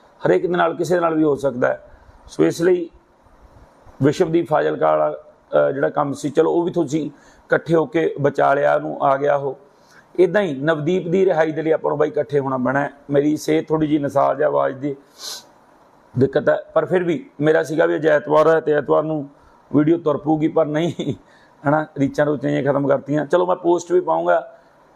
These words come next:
ਉਹਦੇ ਹੱਕ ਦੇ ਵਿੱਚ, ਵੱਧ ਤੋਂ ਵੱਧ ਸੋਸ਼ਲ ਮੀਡੀਆ 'ਤੇ ਪ੍ਰਚਾਰ ਕਰੀਏ, ਸੋਸ਼ਲ ਮੀਡੀਆ 'ਤੇ ਵੱਧ ਤੋਂ ਵੱਧ ਬੋਲੀਏ ਜਿੰਨਾ ਅਸੀਂ ਬੋਲ ਸਕਦੇ ਹਾਂ। ਵੱਧ ਤੋਂ ਵੱਧ ਪੋਸਟਾਂ ਪਾਈਏ, ਵੀਡੀਓਜ਼ ਪਾਈਏ ਵੀ ਭਾਈ ਨਵਦੀਪ ਜਲਵੇੜੇ ਦੀ ਰਿਹਾਈ ਦੇ ਲਈ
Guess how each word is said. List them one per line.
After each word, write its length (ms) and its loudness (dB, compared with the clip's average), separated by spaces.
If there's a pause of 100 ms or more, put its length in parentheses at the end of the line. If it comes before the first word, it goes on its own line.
(100)
ਉਹਦੇ 220 8
ਹੱਕ 260 0
ਦੇ 120 2
ਵਿੱਚ, 200 -2
ਵੱਧ 220 2
ਤੋਂ 100 0
ਵੱਧ 120 2
ਸੋਸ਼ਲ 340 -2
ਮੀਡੀਆ 240 4
'ਤੇ 120 -2
ਪ੍ਰਚਾਰ 400 0
ਕਰੀਏ, 340 -2 (560)
ਸੋਸ਼ਲ 380 2
ਮੀਡੀਆ 240 2
'ਤੇ 120 -2
ਵੱਧ 180 2
ਤੋਂ 160 0
ਵੱਧ 160 2
ਬੋਲੀਏ 400 0 (140)
ਜਿੰਨਾ 320 2
ਅਸੀਂ 160 -6
ਬੋਲ 200 0
ਸਕਦੇ 240 -12
ਹਾਂ। 140 -20 (680)
ਵੱਧ 200 4
ਤੋਂ 100 0
ਵੱਧ 100 0
ਪੋਸਟਾਂ 460 -2
ਪਾਈਏ, 360 -2 (120)
ਵੀਡੀਓਜ਼ 460 2
ਪਾਈਏ 360 -2 (380)
ਵੀ 80 4
ਭਾਈ 260 0
ਨਵਦੀਪ 760 -2
ਜਲਵੇੜੇ 460 2
ਦੀ 120 0
ਰਿਹਾਈ 360 0
ਦੇ 100 -2
ਲਈ 260 -2